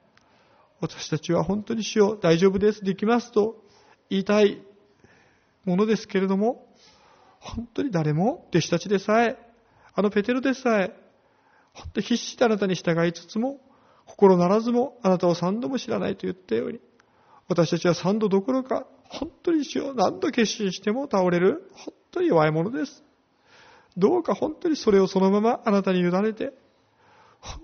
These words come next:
当に主よ、こんなものです。けれども主よ、あなたは本当にその中で私たちのために祈っておられますから、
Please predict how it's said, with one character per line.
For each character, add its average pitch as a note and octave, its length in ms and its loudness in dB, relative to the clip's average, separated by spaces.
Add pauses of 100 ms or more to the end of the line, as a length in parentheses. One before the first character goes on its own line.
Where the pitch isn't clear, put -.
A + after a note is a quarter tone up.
当 F#4 120 -2
に D#4 60 4
主 - 80 -10
よ、 - 80 0
こ - 160 -6
ん C4+ 80 -2
な D4 100 -4
も C#4+ 120 -6
の C#4 60 -8
で A#3 140 -6
す。 - 160 -14 (640)
け - 160 -2
れ A3+ 60 2
ど C#4+ 100 -4
も D#4+ 100 -4
主 - 200 -6
よ、 - 100 -4
あ A3+ 80 2
な A3+ 100 0
た E4+ 140 -8
は E4+ 180 -2
本 - 280 -14 (180)
当 G4 80 -4
に D#4 60 0
そ - 140 -4
の G3+ 80 0
中 F#3+ 260 -2
で D#4+ 180 -10 (500)
私 F#3 280 -2
た F3+ 40 -4
ち F3 60 -6
の F#3+ 100 -2
た F#3+ 80 0
め G3 100 0
に G#3 100 0
祈 A3 100 2
っ A3+ 40 -2
て A3+ 160 -6
お B3+ 60 0
ら B3 80 0
れ B3+ 60 -2
ま C#4 140 -6
す - 100 -14
か C4 120 -6
ら、 B3+ 220 -8